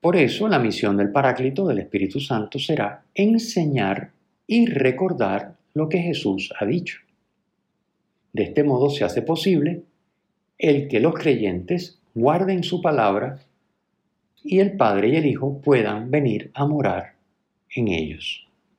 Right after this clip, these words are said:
Tercer punto, la paz. Jesús dice en el versículo veintisiete, "Mi paz les doy". Los pueblos semitas se deseaban la paz al saludarse y al despedirse.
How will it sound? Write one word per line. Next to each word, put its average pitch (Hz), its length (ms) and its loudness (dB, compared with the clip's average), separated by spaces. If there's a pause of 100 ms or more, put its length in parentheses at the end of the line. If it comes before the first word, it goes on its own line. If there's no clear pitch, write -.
(3000)
Tercer - 400 0
punto, 147 480 -2 (140)
la 95 280 -4
paz. - 500 -6 (960)
Jesús 113 280 -4
dice 131 260 0
en 113 60 2
el 117 80 0
versículo 135 420 0
veintisiete, 143 800 0 (880)
"Mi 120 240 4
paz 170 580 -2 (300)
les 104 300 -2
doy". 90 280 -6 (2000)
Los 151 140 0
pueblos 254 300 4
semitas 226 600 4
se 139 100 4
deseaban 127 460 4
la 165 140 2
paz 135 320 2
al 143 140 -4
saludarse 147 680 2
y 139 40 4
al 107 140 0
despedirse. 147 760 0